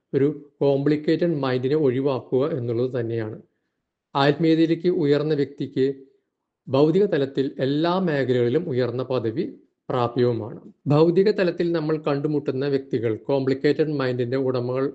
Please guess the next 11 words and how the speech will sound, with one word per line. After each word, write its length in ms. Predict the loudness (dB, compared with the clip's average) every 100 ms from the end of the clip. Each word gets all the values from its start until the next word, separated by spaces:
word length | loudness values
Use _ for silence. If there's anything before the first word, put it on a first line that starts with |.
| -8
ആണെങ്കിൽ 480 | -8 -6 -2 -2 -2 -6 _ _ _ _ -2
അവരുടെ 340 | 2 4 2
മനസ്സ് 440 | 2 0 -2 -2 -2
അറിഞ്ഞു 380 | 0 0 0 0
തരുന്ന 340 | 0 0 0 -2 0
ഏതൊരു 440 | 2 2 2 0
വസ്തുവിലും 640 | 0 -2 -4 -4 -2 0 -4
അവരുടെ 360 | -4 -4 -2 -4
കോംപ്ലിക്കേറ്റഡ് 760 | -2 -2 -2 -6 -6 -6 -4 -4
മൈൻഡ് 220 | -4 -4
ഉണ്ടാകും. 440 | -4 -6 -10 -16